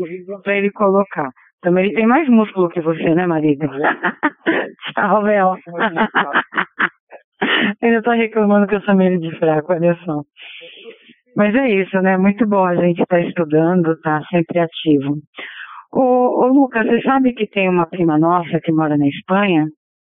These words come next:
e que ela mandou pra uma outra prima algumas certidões de nascimento, até pra que elas façam a dupla cidadania, né? E mandaram em dezembro e até hoje não chegou.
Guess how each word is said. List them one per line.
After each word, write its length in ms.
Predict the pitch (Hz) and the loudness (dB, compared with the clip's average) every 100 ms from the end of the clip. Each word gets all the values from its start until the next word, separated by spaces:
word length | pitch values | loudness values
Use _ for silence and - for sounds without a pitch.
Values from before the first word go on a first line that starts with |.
| _ _ _ _ _ - - - | _ _ _ _ _ -18 -18 -6
e 120 | 170 | -4
que 100 | - | -2
ela 220 | 190 196 | -2 0
mandou 400 | 196 190 180 196 | 0 2 0 -2
pra 160 | 190 175 | -2 -2
uma 160 | 170 160 | 0 2
outra 340 | 185 190 165 | 0 0 -4
prima 540 | - 190 226 185 151 - _ _ _ | -2 0 0 0 -4 -8 _ _ _
algumas 440 | 170 160 175 185 175 | -2 2 2 2 0
certidões 600 | 175 180 - 156 170 170 | -2 -2 -2 0 0 0
de 80 | 165 | 0
nascimento, 800 | 165 160 165 147 196 220 208 - _ - _ _ | 0 0 -2 0 2 0 -2 -14 _ -20 _ _
até 300 | 190 190 240 | -8 -2 -4
pra 220 | 247 269 | 0 -4
que 160 | 269 269 | 0 2
elas 260 | 247 247 - | 4 2 0
façam 540 | - 220 220 - 220 214 | 0 0 0 0 2 2
a 80 | 202 | 2
dupla 400 | 196 196 214 214 | -2 -2 -2 -2
cidadania, 800 | 190 196 202 190 190 196 165 | 0 0 0 2 4 4 4
né? 200 | 151 196 247 - _ - - - _ - | 4 2 0 -6 _ -20 -20 -20 _ 0
E 280 | 240 262 262 | 2 4 4
mandaram 460 | 262 262 254 262 | 6 6 4 4
em 80 | 294 | 4
dezembro 600 | 311 233 196 226 277 240 | 4 2 2 4 4 4
e 40 | 240 | 0
até 240 | 247 262 | 0 0
hoje 220 | 247 247 | 2 4
não 140 | 262 262 | 4 4
chegou. 480 | 185 285 233 233 | 2 0 2 2